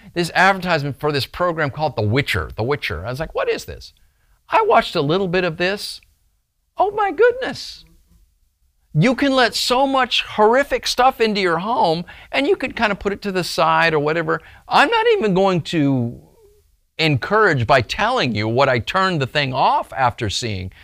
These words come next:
I just thought, "Wh-, why? Why? Why is this? Why are people entertained by this?" Right? But we allow this common, profane, unclean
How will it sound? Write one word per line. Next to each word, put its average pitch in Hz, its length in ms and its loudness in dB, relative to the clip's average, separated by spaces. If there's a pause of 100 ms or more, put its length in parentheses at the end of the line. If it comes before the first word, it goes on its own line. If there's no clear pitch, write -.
(160)
I 285 140 4
just 320 180 -6
thought, 208 240 2
"Wh-, 156 320 0 (260)
why? 233 520 2 (580)
Why? 220 600 -4
Why 294 240 8
is 302 240 0
this? 247 320 -2 (600)
Why 240 220 6
are 294 80 2
people 269 320 -2
entertained 247 520 -2
by 165 140 -2
this?" - 440 -10 (140)
Right? - 360 -2 (720)
But 185 160 4
we 214 180 2
allow 151 1040 0 (380)
this 160 280 2 (100)
common, 170 800 -2 (100)
profane, 139 1040 -2 (540)
unclean 202 1000 2